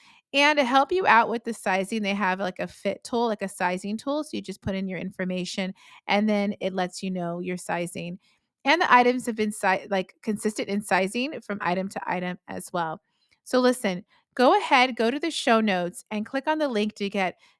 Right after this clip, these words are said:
ten percent off Honey Love using promo code Live by Viv.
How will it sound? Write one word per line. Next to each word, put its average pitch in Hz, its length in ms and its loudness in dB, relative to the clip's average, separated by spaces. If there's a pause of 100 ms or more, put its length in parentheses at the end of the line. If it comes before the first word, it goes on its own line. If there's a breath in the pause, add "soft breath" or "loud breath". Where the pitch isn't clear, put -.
ten 277 320 2
percent 311 560 0
off 196 480 4
Honey 240 320 0
Love 196 360 2
using 196 320 -4
promo 247 420 0
code 202 420 2
Live 196 300 -2
by 190 200 0
Viv. 180 300 -8